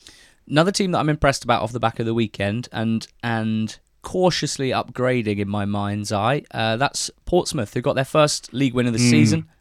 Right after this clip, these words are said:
Speaker 1: at Cheltenham, two nil. Uh, pure dominance, you have to say, in this game, and, uh, and two goals from Colby Bishop won it.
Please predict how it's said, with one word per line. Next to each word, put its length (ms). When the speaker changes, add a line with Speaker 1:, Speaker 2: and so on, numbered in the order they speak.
Speaker 1:
at 180
Cheltenham, 400
two 220
nil. 240
Uh, 200
pure 180
dominance, 420
you 60
have 140
to 80
say, 180
in 80
this 140
game, 280
and, 200
uh, 280
and 280
two 160
goals 240
from 100
Colby 300
Bishop 340
won 240
it. 140